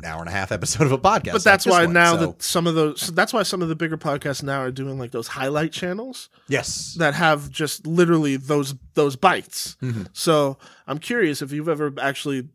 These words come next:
Speaker 2: thought about doing something like that for Cape, where, yes, you post the main show on YouTube and all that type of stuff, but
Speaker 1: Yes.
Speaker 2: have you thought about
Speaker 1: Selectively.
Speaker 2: doing just, like, exclusively, like, a clips channel, or at least doing something
Speaker 1: I've thought about
Speaker 2: similar?
Speaker 1: that. Well, I was gonna joke because there's a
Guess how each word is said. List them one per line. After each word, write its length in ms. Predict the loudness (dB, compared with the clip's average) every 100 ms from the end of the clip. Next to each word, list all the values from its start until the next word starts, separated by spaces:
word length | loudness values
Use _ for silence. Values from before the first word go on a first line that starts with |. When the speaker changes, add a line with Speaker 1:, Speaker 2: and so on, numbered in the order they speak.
| -2
Speaker 2:
thought 200 | 0 2
about 240 | -2 -4
doing 240 | -4 -4
something 320 | -4 -8 -8 -8
like 200 | -8 -10
that 160 | -12
for 100 | -14
Cape, 320 | -10 -10 -10 -12
where, 500 | -2 0 2 0 -2 -10
yes, 420 | -2 2 2 -2
you 80 | -4
post 300 | -2 -2 -4
the 60 |
main 240 | -4 -4 -6
show 480 | -4 0 0 -2
on 180 | -8 -8
YouTube 400 | -10 -10 -10 -10
and 100 | -8
all 80 | -6
that 140 | -8 -8
type 160 | -12
of 80 | -12
stuff, 220 | -10 -10 -10 -20 -10
but 80 | -2
Speaker 1:
Yes. 40 |
Speaker 2:
have 100 | 0
you 60 | 0
thought 220 | 0 0
about 220 | 2 2 2
Speaker 1:
Selectively. 20 |
Speaker 2:
doing 280 | 0 0 -2
just, 400 | -2 -2 -4 -2
like, 480 | 0 0 -2 -8 -20 _ _ _ _ _ -12
exclusively, 920 | -4 -2 -2 -2 -4 -4 -8 -6 -6
like, 220 | -4 -6
a 80 | -8
clips 480 | -12 -10 -10 -8 -14
channel, 460 | -8 -6 -6 -8 -12 _ _ _ _ -10
or 140 | -6
at 80 | -4
least 220 | -6 -6
doing 220 | -6 -6
something 260 | -6 0 4
Speaker 1:
I've 80 | 6
thought 160 | 8 8
about 240 | 8 8
Speaker 2:
similar? 160 | 6 6
Speaker 1:
that. 60 | 6
Well, 140 | 6
I 100 | 6
was 160 | 4 0
gonna 180 | 0
joke 280 | 2 2 2
because 240 | 0 0 0
there's 180 | 0
a 180 | 2 2